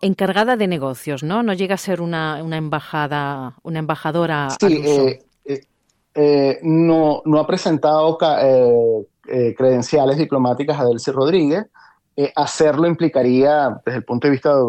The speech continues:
Speaker 2: diplomático, un reconocimiento mucho más formal de Estados Unidos al gobierno de Delcy Rodríguez. Seguramente no se avance a-, hasta, hasta, hasta ese punto, pero hay que recordar que desde hace cinco años no hay presencia,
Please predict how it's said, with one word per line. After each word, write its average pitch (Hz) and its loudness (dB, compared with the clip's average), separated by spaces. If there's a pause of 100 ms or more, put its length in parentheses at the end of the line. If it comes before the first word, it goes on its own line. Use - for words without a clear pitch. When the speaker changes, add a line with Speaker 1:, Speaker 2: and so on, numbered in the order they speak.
(140)
Speaker 2:
diplomático, 120 -2
un 139 0
reconocimiento 127 -2
mucho 135 -2
más 135 0
formal 131 0
de 131 0
Estados 131 0
Unidos 123 -2
al 131 -4
gobierno 113 -2
de 120 0
Delcy 117 -2
Rodríguez. 135 0 (380)
Seguramente 135 0
no 135 0
se 143 -4
avance 127 0
a-, 131 2
hasta, 110 -2
hasta, 117 -4
hasta 113 -6
ese - -6
punto, 185 0 (320)
pero 131 0
hay 123 0
que 160 0
recordar 170 2
que 147 0
desde 131 2
hace 143 -2
cinco 165 0
años 170 0
no 131 0
hay 131 2
presencia, 156 0